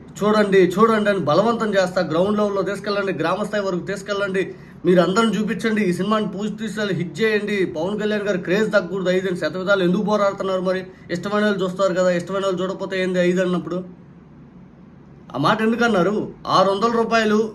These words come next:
అంటే విమర్శించే హక్కు లేదు, మీకు గవర్నమెంట్లో అధికారంలో ఉన్నారు కాబట్టి ఆరు ఏడు వందలు మీరు టికెట్లు రేట్లు పెట్టుకుంటారు, మరి రైతుల సమస్యలు ఏంటి అని అడగకూడదు, ఏఎం రత్నం గారు అడగకూడదు.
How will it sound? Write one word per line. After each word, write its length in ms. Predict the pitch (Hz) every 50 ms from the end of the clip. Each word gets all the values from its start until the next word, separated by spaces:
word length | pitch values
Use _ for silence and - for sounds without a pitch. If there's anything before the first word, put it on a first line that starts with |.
| - - 151
అంటే 140 | 156 -
విమర్శించే 520 | - 170 185 202 233 220 - 233 214 190 220
హక్కు 180 | 208 214 -
లేదు, 200 | 214 214 202 165
మీకు 520 | 151 151 190 214 214 - 196 170 151 139 160
గవర్నమెంట్లో 440 | 165 185 - 220 220 220 214 202 190
అధికారంలో 420 | 175 175 185 180 208 196 190 196
ఉన్నారు 280 | 185 180 180 190 185 175
కాబట్టి 280 | 180 175 185 185 -
ఆరు 240 | 202 175 180 175 175
ఏడు 140 | 170 165 165
వందలు 200 | 160 170 196 214
మీరు 180 | 208 220 202
టికెట్లు 460 | - 190 180 180 202 180 180 196 190 175 - - - - - - -
రేట్లు 260 | 156 185 185 185 190
పెట్టుకుంటారు, 520 | 175 180 175 175 196 202 185 185 180 196
మరి 180 | 214 202 190 165
రైతుల 320 | 151 165 190 190 185 220
సమస్యలు 380 | 185 190 185 196 185 185 196 190
ఏంటి 180 | 190 180 175 202
అని 100 | 208 190
అడగకూడదు, 500 | 165 170 185 180 170 190 185 156 127 - - - -
ఏఎం 120 | 156 180 185
రత్నం 380 | 196 185 180 - 185 180 170
గారు 120 | 170 156 139
అడగకూడదు. 500 | 131 143 175 180 175 180 156 123 113